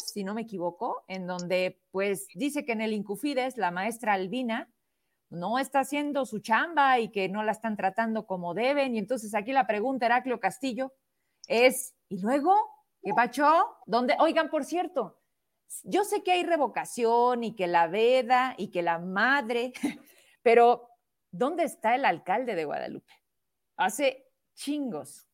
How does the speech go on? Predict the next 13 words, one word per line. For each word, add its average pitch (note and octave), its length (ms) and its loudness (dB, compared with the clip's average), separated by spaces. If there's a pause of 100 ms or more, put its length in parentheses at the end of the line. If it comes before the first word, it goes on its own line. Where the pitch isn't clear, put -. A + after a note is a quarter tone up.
de E3 140 -4
meses G#3+ 420 -6
que E3 160 -6
no F3 340 -10 (220)
lo G#3 280 -2
vemos, G3 460 -8
está G#3+ 580 -2 (300)
desaparecido. F3+ 1300 -4
¿Dónde F4+ 520 -2
anda A3+ 440 -4
Julio D#3 280 -8
César F3 380 -6
Chávez? - 520 -20